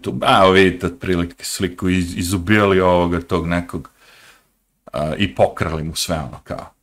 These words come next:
klasika. To ono što ja pričam već, ono, određeno vreme. Međutim, to sad stalno dešava, sve više, više ti krađe, krađe, da više čak ne može ni da proprati, jebi ga.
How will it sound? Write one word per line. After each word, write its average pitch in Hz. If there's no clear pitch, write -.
klasika. -
To 185
ono 151
što 127
ja 113
pričam 101
već, 92
ono, 90
određeno 87
vreme. 90
Međutim, 131
to 135
sad 143
stalno 151
dešava, 131
sve -
više, 143
više 131
ti 131
krađe, 135
krađe, 135
da 127
više 131
čak 123
ne 123
može 107
ni 104
da 98
proprati, -
jebi -
ga. -